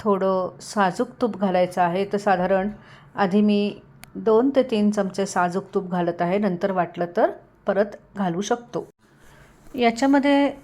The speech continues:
नंतर मी तीन टेबलस्पून साजूक तूप घातलेलं आहे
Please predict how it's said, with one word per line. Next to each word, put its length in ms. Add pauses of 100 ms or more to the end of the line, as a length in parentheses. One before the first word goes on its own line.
नंतर 420
मी 420 (680)
तीन 240
टेबलस्पून 800
साजूक 520
तूप 140
घातलेलं 460
आहे 260